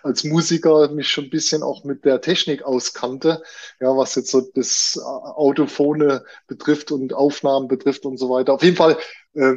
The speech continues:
hat uns das nochmal einen Schritt vorangebracht in der Medtech-Entwicklung. Erstmal vielen Dank nochmal dir dafür. Ähm, okay, aber nun zum Podcast. Ähm,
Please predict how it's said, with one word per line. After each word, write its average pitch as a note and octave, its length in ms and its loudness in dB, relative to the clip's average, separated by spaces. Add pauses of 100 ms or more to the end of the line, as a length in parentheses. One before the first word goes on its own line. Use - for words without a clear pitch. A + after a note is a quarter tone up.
(140)
hat E3 180 2
uns F#3 180 -6
das - 580 -8
nochmal D3 340 -2
einen C3+ 80 -6
Schritt - 180 -4
vorangebracht A2+ 720 -6
in A#2 80 -6
der A2+ 80 -4
Medtech-Entwicklung. G#2+ 840 -6
Erstmal A2 240 -2
vielen C3 240 0
Dank A#2+ 200 0
nochmal A2+ 240 -4
dir A2+ 160 -4
dafür. G#2 420 -4 (360)
Ähm, A#2+ 480 0
okay, D3 220 4
aber C#3+ 120 6
nun D#3+ 160 4
zum C#3+ 140 -4
Podcast. G3+ 760 2
Ähm, C#3+ 460 -8